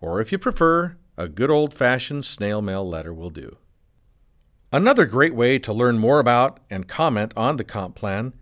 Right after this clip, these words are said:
is to come to one of three community open houses that we will be holding. At these informal events, we will share our vision for the next twenty years, and even better,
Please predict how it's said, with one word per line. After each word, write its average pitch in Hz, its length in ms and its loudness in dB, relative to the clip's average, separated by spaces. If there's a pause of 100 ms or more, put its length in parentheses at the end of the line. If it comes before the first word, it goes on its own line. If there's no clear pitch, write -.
(320)
is 127 160 -4
to - 80 -6
come 180 380 0
to 123 120 -4
one 113 440 0
of 104 180 -6
three 151 520 -6
community 123 480 -2
open 104 260 -4
houses 127 440 -4
that 101 120 -4
we 98 100 -6
will 110 100 -6
be 131 100 -4
holding. 170 420 -2 (880)
At 151 200 2
these 208 180 0
informal 165 460 2
events, 110 520 -4 (300)
we 135 80 0
will 185 140 0
share 147 300 0
our 143 120 4
vision 120 400 -2
for 110 140 -6
the 110 100 0
next 113 200 -2
twenty 104 260 -4
years, 143 500 -2 (720)
and 98 140 -6
even 151 240 0
better, 123 480 4